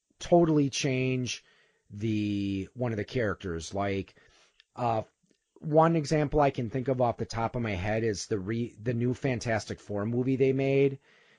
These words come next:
where they made Johnny Storm black, which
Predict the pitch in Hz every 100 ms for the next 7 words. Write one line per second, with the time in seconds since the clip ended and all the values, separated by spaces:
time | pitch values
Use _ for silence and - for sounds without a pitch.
0 | _ 120 131 123 120 117 110 101 135 123
1 | 120 110 - - 110 95 85 90 104 87
2 | 65 - _ _ _ _ _ _ - 156
3 | 151 - -